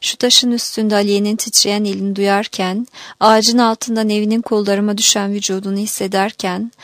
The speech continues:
o hayatı tekrar bir meslek içinde yaşadım. Samiye'nin bir hıyanet düşünen gözleriyle Meliha'nın insanı ağlatan hazin siması birbirinden vahşi bir endişe,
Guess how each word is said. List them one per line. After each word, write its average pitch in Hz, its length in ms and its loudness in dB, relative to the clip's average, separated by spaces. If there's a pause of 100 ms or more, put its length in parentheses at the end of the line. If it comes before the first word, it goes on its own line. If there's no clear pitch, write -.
(240)
o 233 80 -2
hayatı 220 440 4
tekrar 214 480 0
bir 208 100 2
meslek 202 460 -6
içinde 196 340 -2
yaşadım. 202 540 -2 (880)
Samiye'nin 220 720 4
bir 233 160 0
hıyanet 214 480 0
düşünen 202 440 -2
gözleriyle 202 840 -2 (300)
Meliha'nın 214 460 0
insanı 208 400 -2
ağlatan 202 480 0
hazin 214 380 -2
siması 196 840 -4
birbirinden 196 680 -2
vahşi 202 480 0
bir 196 100 -2
endişe, 190 640 0